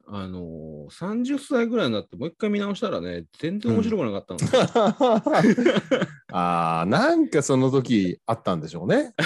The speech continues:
Speaker 2: 何かに。
Speaker 1: <laughs> うん。だから、円谷さんに
Speaker 2: うん。
Speaker 1: 初めてインパクトを受けて感動したのかもしれないなって
Speaker 2: あー、なるほど。
Speaker 1: 思ったんですよ。で、その後結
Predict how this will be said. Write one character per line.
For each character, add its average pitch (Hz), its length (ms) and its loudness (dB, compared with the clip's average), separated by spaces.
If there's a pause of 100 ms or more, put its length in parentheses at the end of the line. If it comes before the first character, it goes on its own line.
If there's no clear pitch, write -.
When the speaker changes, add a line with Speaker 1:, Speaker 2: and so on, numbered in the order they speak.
(220)
Speaker 2:
何 208 240 4
か 131 140 4
に。 87 220 0 (420)
Speaker 1:
<laughs> - 420 -20
う 135 80 0
ん。 117 920 2
だ 127 60 -4
か 127 120 0
ら、 156 80 -4 (340)
円 240 360 -2
谷 277 160 0
さ 254 240 -2
ん 247 240 0
に 226 440 -6 (200)
Speaker 2:
う 123 80 0
ん。 87 280 0
Speaker 1:
初 170 320 -6
め 240 160 0
て 101 500 -6 (580)
イ 156 120 -12
ン 165 80 -8
パ - 160 -2
ク - 120 -18
ト 107 200 0
を 110 60 0
受 165 180 -2
け - 40 -4
て 110 120 -8
感 139 360 -6
動 156 140 0
し 143 60 -6
た 151 100 0
の 123 80 -6
か 82 100 -10
も 80 100 -16
し - 120 -18
れ 78 60 -14
な 73 140 -12
い 80 40 -12
な 131 140 0
っ 135 60 -2
て - 100 -20
Speaker 2:
あ 90 800 2
ー、 - 20 -2
な 90 140 0
る 90 80 0
ほ 92 120 0
ど。 87 180 2
Speaker 1:
思 76 180 -4
っ - 80 -20
た 107 160 0
ん 92 80 -8
で 82 120 -8
す 95 80 -12
よ。 87 200 -8
で、 120 100 -10
そ 208 220 -4
の 320 160 0
後 415 220 0
結 165 240 -2